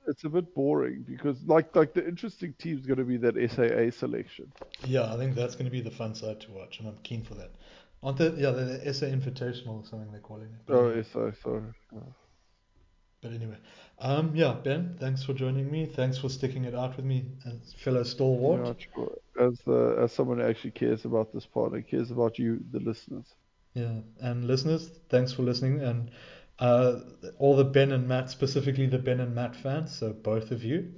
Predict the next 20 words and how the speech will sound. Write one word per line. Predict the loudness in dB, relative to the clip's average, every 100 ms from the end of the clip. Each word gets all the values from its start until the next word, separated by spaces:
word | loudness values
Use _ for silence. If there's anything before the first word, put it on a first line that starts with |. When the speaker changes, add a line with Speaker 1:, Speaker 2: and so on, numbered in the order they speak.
| -12 -6
Speaker 1:
Oh, | -6 _
Speaker 2:
respectively, | -8 0 6 8 8 8 2
Speaker 1:
yeah. |
Speaker 2:
you | 6 8
and | 8
I, | 8 4 6
Speaker 1:
<laughs> | 6
Speaker 2:
like, | 4 2 2
<laughs> |
you, | 2 0 4
Speaker 1:
Yeah, | 8 10 8 8
Speaker 2:
you're | 10 12 12
the |
Speaker 1:
Ben. | 12
Speaker 2:
Matt | 8 6
fan, | 6 4 4
I'm | 0 0
the | -4
Ben | -4 -6
fan. | -4 -4 -4 -8